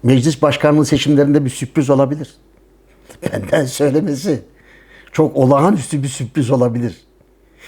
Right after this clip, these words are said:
Hiçbirimizin ummadığı bir kişi meclis başkanlığına seçilebilir. Neyle? Muhalefet partilerinin oylarıyla. E, yetmiyor.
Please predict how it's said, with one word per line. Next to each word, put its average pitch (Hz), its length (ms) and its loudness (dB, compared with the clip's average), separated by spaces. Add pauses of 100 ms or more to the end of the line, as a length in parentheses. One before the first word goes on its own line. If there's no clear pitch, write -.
(140)
Hiçbirimizin 165 720 0
ummadığı 131 680 0
bir 131 120 -2
kişi 185 440 -6 (1000)
meclis 117 520 -2
başkanlığına 113 600 -4
seçilebilir. 95 680 -10 (560)
Neyle? 160 460 0 (300)
Muhalefet 101 680 -6
partilerinin 95 520 -6
oylarıyla. 85 600 -10 (920)
E, 110 80 -2
yetmiyor. 123 640 0